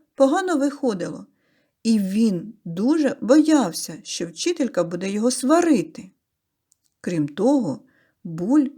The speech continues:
не до кінця зрозумів завдання, а перепитати соромився. Після уроків їжачок повернувся додому засмученим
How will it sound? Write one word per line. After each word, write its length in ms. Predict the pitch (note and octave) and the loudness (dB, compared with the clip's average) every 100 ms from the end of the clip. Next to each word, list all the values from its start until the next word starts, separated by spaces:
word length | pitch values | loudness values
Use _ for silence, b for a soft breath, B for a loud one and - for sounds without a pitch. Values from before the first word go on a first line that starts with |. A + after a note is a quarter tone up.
| _ | _
не 160 | G#3+ A3+ | 0 2
до 140 | G#3+ | 2
кінця 440 | A#3+ D4+ D#4+ - D4 | 2 2 2 2 2
зрозумів 500 | G#3+ A3 A#3+ A#3+ A#3+ | 2 0 2 2 2
завдання, 640 | C4 C#4 E4 E4+ D#4 F3 - _ _ _ _ _ _ - | 2 2 2 2 2 0 -8 _ _ _ _ _ _ -8
а 120 | G3+ | -4
перепитати 720 | G3 D#3+ E3+ E3 D#3+ F#4 - | 0 -2 -2 -8 -4 -6 -4
соромився. 800 | - F3+ F3 G3+ F#3+ G3 - G#3 G#3 _ _ _ _ _ _ _ _ _ _ - | -8 -6 -6 -6 -8 -10 -14 -16 -20 _ _ _ _ _ _ _ _ _ _ -6
Після 340 | G#3+ - F#3+ | -4 -2 0
уроків 640 | E3+ D#3 F3 D4+ D#4 F3 - | 0 0 2 2 0 -10 -8
їжачок 640 | G#3 A3 G#3+ G3 E4 - | -2 -2 -2 -4 -6 -6
повернувся 580 | - G3 F3 A3 D4 G#3+ | -4 0 0 0 -2 -4
додому 420 | F#3 F#3+ A3+ A3+ | -6 -4 0 0
засмученим 840 | A#3+ D4 D4 D4+ B3+ - D#3+ D#3+ | 2 0 4 4 4 0 -6 -6